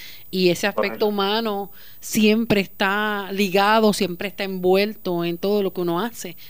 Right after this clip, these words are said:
Speaker 1: Para ustedes, ¿cómo es?
Speaker 2: Siempre te dicen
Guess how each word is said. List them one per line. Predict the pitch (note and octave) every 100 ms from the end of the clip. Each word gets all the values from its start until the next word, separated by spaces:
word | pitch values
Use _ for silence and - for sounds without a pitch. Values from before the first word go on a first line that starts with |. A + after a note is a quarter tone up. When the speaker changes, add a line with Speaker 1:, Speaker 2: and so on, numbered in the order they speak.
| -
Speaker 1:
Para | F#3 F#3
ustedes, | G#3+ - E3 D#3
¿cómo | - F3 F#3 E3
es? | C#3+ - - - - - - - - - - - - - - - - -
Speaker 2:
Siempre | F3+ F#3+ F#3
te | F#3
dicen | E3+ F#3 - E3 E3